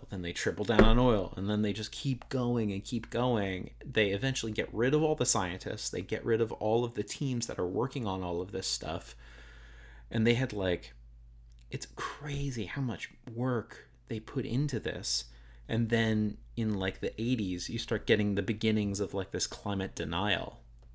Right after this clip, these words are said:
And you start getting this, like, amazing internal push, and they spend billions of dollars throughout the years just infiltrating the climate denial into the American,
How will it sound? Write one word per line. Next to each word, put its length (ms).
And 100
you 60
start 300
getting 300
this, 220
like, 340
amazing 960
internal 560
push, 360
and 140
they 60
spend 400
billions 480
of 80
dollars 800
throughout 480
the 100
years 540
just 420
infiltrating 1300
the 80
climate 340
denial 560
into 320
the 140
American, 760